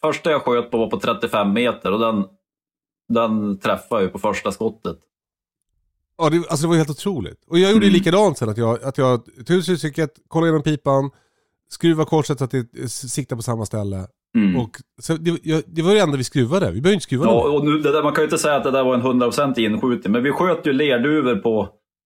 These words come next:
Speaker 1: var det typ sjuttio meter eller?
Speaker 2: Mm.
Speaker 1: Och träffade.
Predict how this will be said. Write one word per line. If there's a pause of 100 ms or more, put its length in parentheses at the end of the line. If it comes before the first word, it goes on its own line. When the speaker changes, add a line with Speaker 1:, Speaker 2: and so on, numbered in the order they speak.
(140)
Speaker 1:
var
det
typ
sjuttio
meter
eller? (100)
Speaker 2:
Mm.
Speaker 1:
Och
träffade.